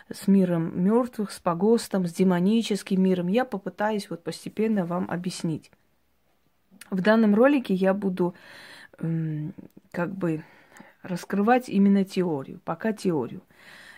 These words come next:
Э, сегодня навряд ли я уже успею вам,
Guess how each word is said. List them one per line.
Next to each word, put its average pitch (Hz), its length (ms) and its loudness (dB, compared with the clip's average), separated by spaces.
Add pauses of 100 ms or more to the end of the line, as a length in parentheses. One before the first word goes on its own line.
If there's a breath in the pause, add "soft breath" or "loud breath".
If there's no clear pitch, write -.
(100)
Э, 165 380 -6
сегодня 202 460 2
навряд 185 480 2
ли 175 80 -4
я 170 200 0
уже 165 200 -4
успею 165 560 -4
вам, 151 300 -4